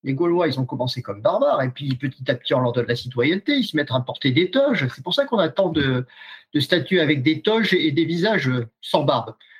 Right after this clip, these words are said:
C'est parce que les notables gaulois ont bien montré que si on changeait d'apparence, on pouvait devenir romain. Et donc, en fait, le barbare romain est beaucoup plus plastique que le bar-, barbare grec. On peut sortir de la barbarie. Et puis, quand le monde romain devient chrétien, à partir du quatrième siècle,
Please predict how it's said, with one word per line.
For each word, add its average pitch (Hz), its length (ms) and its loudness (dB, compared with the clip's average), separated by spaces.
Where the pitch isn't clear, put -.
C'est 165 220 -2
parce 165 200 -4
que 180 80 0
les 151 260 2
notables 147 440 0
gaulois 151 400 0
ont 143 80 -2
bien 156 140 0
montré 143 360 -2
que 165 120 -2
si - 140 -4
on 156 80 -2
changeait 170 340 0
d'apparence, 151 500 0
on 135 80 -2
pouvait 175 220 -2
devenir 127 340 -2
romain. 220 320 -2
Et 180 80 0
donc, 262 280 0
en 190 100 0
fait, 269 240 -2
le 214 80 0
barbare 196 340 2
romain 208 240 2
est 233 60 0
beaucoup 202 240 -6
plus 226 140 -8
plastique - 460 -2
que 160 100 0
le 143 60 -2
bar-, 156 400 0
barbare 151 360 2
grec. 147 340 0
On 185 160 2
peut 262 300 0
sortir 240 520 0
de 220 60 0
la 190 80 2
barbarie. 143 420 0
Et 143 100 -2
puis, 190 140 -2
quand 220 100 4
le 190 60 2
monde 185 160 2
romain 165 300 0
devient 127 300 0
chrétien, 214 400 0
à 190 100 0
partir 131 300 -4
du 127 80 -4
quatrième 113 380 -4
siècle, - 380 -4